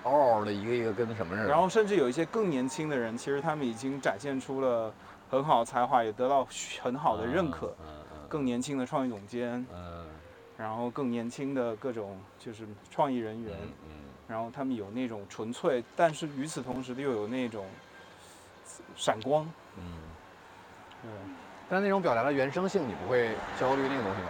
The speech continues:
Speaker 1: 就是他们那个很有可能就是他们沉浸在
Speaker 2: 对，对，对，对，
Speaker 1: 他们那个
Speaker 2: 对。
Speaker 1: T A里边，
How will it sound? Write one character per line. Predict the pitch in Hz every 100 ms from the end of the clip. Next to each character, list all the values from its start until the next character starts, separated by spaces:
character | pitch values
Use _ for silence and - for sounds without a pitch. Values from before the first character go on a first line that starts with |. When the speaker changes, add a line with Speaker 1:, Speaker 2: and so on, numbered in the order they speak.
| 90
Speaker 1:
就 | 120
是 |
他 | 143
们 | 151
那 | 143 123
个 | 113
很 | 117
有 | 131
可 | 120
能 | 104
就 |
是 | 120
他 | -
们 | 151
沉 | - 110 139
浸 | 202 160
在 | 123 90 - - -
Speaker 2:
对， | 214 190 -
对， | 175 160 143
对， | 147 135 123
对， | 131 117
Speaker 1:
他 | 127
们 | 123
那 | 131
个 | 123
Speaker 2:
对。 |
Speaker 1:
T | - 135
A | 131
里 | 120
边， | 90